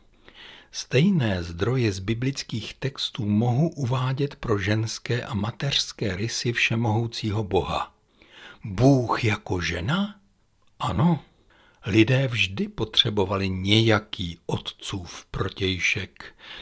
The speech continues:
A tak si všelijak matku domýšleli a přebírali ženská božstva ze starých vyprávění. Dokládají to archeologové i v samotném Izraeli.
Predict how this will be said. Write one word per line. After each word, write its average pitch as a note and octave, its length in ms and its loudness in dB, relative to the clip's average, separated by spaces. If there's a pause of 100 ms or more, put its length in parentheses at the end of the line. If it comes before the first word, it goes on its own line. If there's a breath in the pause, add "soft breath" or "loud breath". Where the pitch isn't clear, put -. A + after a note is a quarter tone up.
(220 loud breath)
A D#3 80 0
tak F#3+ 240 -2
si C#3+ 140 2
všelijak F3+ 520 6
matku B2+ 440 -2
domýšleli C3+ 1000 2 (260 loud breath)
a - 120 0
přebírali C#3+ 840 0
ženská G#2 680 -2
božstva G2+ 680 -2
ze F#2+ 180 -2
starých F#2+ 540 -4
vyprávění. E2 960 -8 (600 loud breath)
Dokládají B2+ 800 2
to - 300 -8
archeologové G2+ 1200 0
i A2+ 240 -8
v - 100 -8
samotném G2+ 640 -2
Izraeli. C3 680 -6